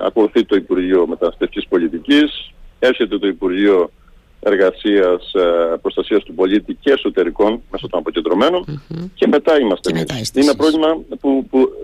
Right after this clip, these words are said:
Speaker 1: το συναντούμε στα στελέχη του, του, του Υπουργείου Εξωτερικών, στα κατατόπους στελέχη, στις, ε,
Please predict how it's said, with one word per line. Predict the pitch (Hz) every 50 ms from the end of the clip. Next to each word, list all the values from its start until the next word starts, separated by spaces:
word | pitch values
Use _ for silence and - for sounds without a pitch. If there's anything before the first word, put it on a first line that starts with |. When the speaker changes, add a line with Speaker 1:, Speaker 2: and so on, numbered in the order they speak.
| - - - _ -
Speaker 1:
το | 127 127
συναντούμε | - - 131 131 135 113 110 113 139 151 156 156
στα | 147 - 135 -
στελέχη | - 127 110 113 131 151 156 151 - 139
του, | 117 - - 117 113 107 104 98
του, | - 113 107 95
του | - 101
Υπουργείου | 85 104 110 139
Εξωτερικών, | 131 - - 123 101 101 - 147 147 156 151 - - - - _ _ _ _ _ _
στα | - 123 -
κατατόπους | - 107 90 104 - - 151 - - -
στελέχη, | - - 107 123 139 - - 139
στις, | - - 127 120 - -
ε, | 127 117 107 104 107 104 98 98 98 95 98